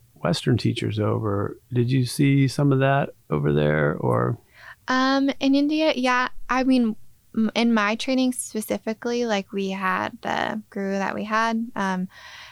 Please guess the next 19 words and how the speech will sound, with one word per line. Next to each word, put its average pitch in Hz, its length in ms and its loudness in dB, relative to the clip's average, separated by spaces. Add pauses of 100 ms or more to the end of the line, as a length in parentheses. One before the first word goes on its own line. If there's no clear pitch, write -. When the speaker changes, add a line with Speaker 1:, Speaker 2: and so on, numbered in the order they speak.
(320)
Speaker 2:
Vishva, 202 640 0 (160)
and 202 340 0
then 190 600 0 (200)
we 202 240 0
had 196 720 0
the 196 120 -4
three 202 600 -4 (100)
other, 190 540 -2 (640)
we 208 100 0
had 202 160 0
a, 185 260 -2 (500)
an 190 260 -2
Australian, 233 880 -2 (340)
a 196 40 -4
Canadian, 196 720 -2 (120)
and 196 380 -6
a 202 80 -10
South 185 680 -8
African - 680 -10